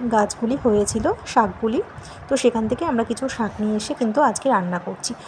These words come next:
তো দেখতে দেখতে বেগুনগুলি কিন্তু ভাজা হচ্ছে। বেগুনের মধ্যে কিন্তু সামান্য একটু হলুদ, সামান্য একটু লবণ দিয়ে আমরা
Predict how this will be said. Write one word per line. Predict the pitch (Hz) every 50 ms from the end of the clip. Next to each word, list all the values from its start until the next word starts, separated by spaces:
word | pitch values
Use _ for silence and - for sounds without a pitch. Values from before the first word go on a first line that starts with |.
| - -
তো | - 320
দেখতে | 269 302 302 - -
দেখতে | 302 - - -
বেগুনগুলি | 262 262 247 233 240 240 240 240 247
কিন্তু | - 262 247 262
ভাজা | 240 220 226 214 - 240 233
হচ্ছে। | 226 220 208 214 - - - 415 - - - - - - -
বেগুনের | 233 240 214 233 233 233 233
মধ্যে | 226 220 214 208 - 233
কিন্তু | 233 233 233 285 311
সামান্য | - - 226 196 196 196 196 208
একটু | 208 - - 254
হলুদ, | - 220 196 196 254 - -
সামান্য | - - 262 208 196 196 196
একটু | 202 - - 233
লবণ | 220 208 190 180 190 190 190
দিয়ে | 208 285 320
আমরা | 277 220 185 202 277